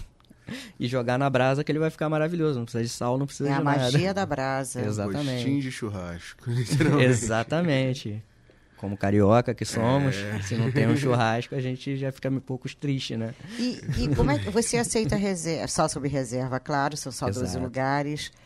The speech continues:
Speaker 2: Você deve fazer uma imersão, um preparo, porque deve ser uma coisa, de certa forma, braçalmente cansativa, porque você abre de sexta a domingo.
Speaker 1: Exato.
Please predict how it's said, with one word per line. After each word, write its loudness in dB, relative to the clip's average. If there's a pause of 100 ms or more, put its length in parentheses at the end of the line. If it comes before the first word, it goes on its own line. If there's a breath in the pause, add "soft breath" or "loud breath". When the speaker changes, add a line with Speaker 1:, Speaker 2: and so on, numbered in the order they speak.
(400 soft breath)
Speaker 2:
Você -4
deve -2
fazer -4
uma -2
imersão, -2
um -8
preparo, -4
porque -10
deve -4
ser -6
uma -4
coisa, -10 (560)
de -14
certa -10
forma, -6 (360 soft breath)
braçalmente -4
cansativa, -4 (800 soft breath)
porque -10
você -6
abre -6
de -10
sexta -4
a -4
domingo. -2
Speaker 1:
Exato. -6